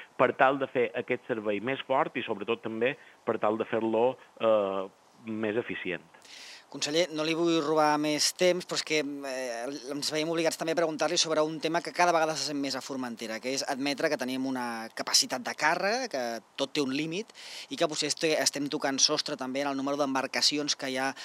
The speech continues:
Speaker 2: fondejant el nostre litoral. Sobre això s'han fet alguns estudis, tant per part del govern balear com del Consell Insular de Formentera,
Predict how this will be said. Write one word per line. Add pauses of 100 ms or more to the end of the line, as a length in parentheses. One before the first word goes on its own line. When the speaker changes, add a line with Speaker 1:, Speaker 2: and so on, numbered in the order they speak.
(120)
Speaker 2:
fondejant
el
nostre
litoral.
Sobre
això (380)
s'han
fet
alguns
estudis,
tant
per
part
del
govern
balear
com
del
Consell
Insular
de
Formentera,